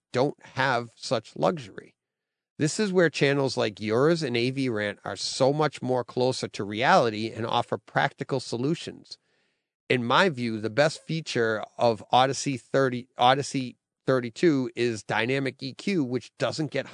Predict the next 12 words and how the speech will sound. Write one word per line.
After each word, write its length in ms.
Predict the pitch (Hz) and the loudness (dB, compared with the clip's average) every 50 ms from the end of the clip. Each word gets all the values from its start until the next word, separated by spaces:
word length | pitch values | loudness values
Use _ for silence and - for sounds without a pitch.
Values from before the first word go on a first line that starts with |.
| - - | -8 -4
highlighted 500 | 165 208 226 175 - 98 98 - - - _ | -2 -2 -2 -2 -4 -6 -10 -12 -16 -18 _
much. 380 | - - - - _ - - _ _ _ _ _ _ _ _ _ _ | -16 -16 -16 -16 _ -20 -20 _ _ _ _ _ _ _ _ _ _
It 220 | - - 127 - _ | -4 -4 -4 -4 _
brought 320 | - 139 147 160 - - | 4 4 4 4 4 4
back 260 | - 147 143 131 - - - | 4 4 4 4 2 2 4
all 200 | 135 135 147 170 | 6 6 6 6
the 80 | 170 180 | 4 4
dynamics 640 | 160 170 165 160 156 151 151 139 135 120 107 - - | 4 4 2 2 2 2 0 0 0 -2 -4 -6 -4
back 340 | - - 120 120 117 - _ | 0 2 2 2 2 0 _
to 340 | - - 131 117 110 101 - - | -2 0 0 0 0 -2 -4 -2
L 220 | 117 123 123 120 | 0 0 2 0
F, 140 | 113 117 | -2 -4